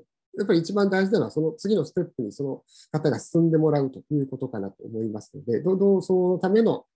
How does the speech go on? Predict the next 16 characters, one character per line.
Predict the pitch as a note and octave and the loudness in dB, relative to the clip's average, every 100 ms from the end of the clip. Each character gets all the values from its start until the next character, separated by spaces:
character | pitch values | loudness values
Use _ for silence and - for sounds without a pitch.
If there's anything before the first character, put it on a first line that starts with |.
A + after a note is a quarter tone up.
| _ - | _ 0
え | |
ー、 | A#2+ A2+ G#2+ G2+ G2 F#2+ - - A2 A2 - - - G3+ | 4 4 4 0 -2 -6 -8 -12 -14 -14 -18 -18 -8 -2
に、 | G#3 - _ _ - | -2 -4 _ _ -8
あ | B2 | -6
の、 | G#2+ - _ _ _ _ _ _ _ | -6 -8 _ _ _ _ _ _ _
信 | - F#3+ F3 | 0 2 4
頼 | D#3+ | 4
し | D3+ | 4
て | D#3+ | 2
も | D3+ D3+ | 4 4
ら | D3 | 4
う | C#3 | 2
と | |
い | G#2 | -4
う | G2 | -6
か、 | A2 | -10